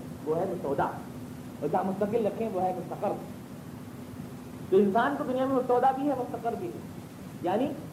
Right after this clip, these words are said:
ماں کے پیٹ میں جب آدمی ہوتا ہے تو وہاں امانت ہوتا ہے، کچھ دن کے لیے رہتا ہے، مستقر نہیں ہوتا وہ اس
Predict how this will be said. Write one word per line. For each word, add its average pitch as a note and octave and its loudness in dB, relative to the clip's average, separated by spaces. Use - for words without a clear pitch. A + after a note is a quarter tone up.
ماں F3 2
کے A#3 6
پیٹ A#3 8
میں A#3 2
جب G#3 4
آدمی F3+ 0
ہوتا D3+ -4
ہے C3+ -6
تو D#3 -6
وہاں F3 -2
امانت F3 -2
ہوتا - -8
ہے، - -10
کچھ A3 0
دن B3 2
کے A#3 4
لیے G#3+ 4
رہتا E3 0
ہے، - -6
مستقر F#3 0
نہیں C4 4
ہوتا C4 2
وہ F3+ 2
اس - -2